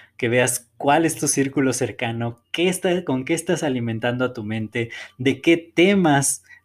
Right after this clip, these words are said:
tú mismo conversas. Somos las perso-, o sea, uno mismo es con quien más escucha, con quien más conversa. ¿Cómo son tus pensamientos? Y tiene que ver mucho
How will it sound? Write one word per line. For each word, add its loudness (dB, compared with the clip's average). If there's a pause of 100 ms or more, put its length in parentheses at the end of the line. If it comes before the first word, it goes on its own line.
(160)
tú -2
mismo 2
conversas. 0 (520)
Somos 0
las 0
perso-, -4
o -6
sea, -2
uno 0
mismo 0 (140)
es -8
con 0
quien -2
más 0
escucha, -4
con -8
quien -6
más 0
conversa. -4
¿Cómo 0
son 0
tus -4
pensamientos? -6 (340)
Y -4
tiene 4
que 2
ver 4
mucho 0